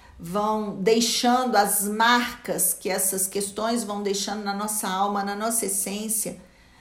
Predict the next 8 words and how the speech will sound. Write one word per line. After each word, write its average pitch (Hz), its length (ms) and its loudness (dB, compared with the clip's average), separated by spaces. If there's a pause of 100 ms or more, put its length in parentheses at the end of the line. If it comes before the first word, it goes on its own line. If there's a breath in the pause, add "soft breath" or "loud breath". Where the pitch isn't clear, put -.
(160 loud breath)
porque 208 240 -4
a 208 80 0
gente 208 280 -6
não 214 200 -6
solta, 196 760 -2
são 196 340 -4
com 240 260 -4
certeza 190 760 -2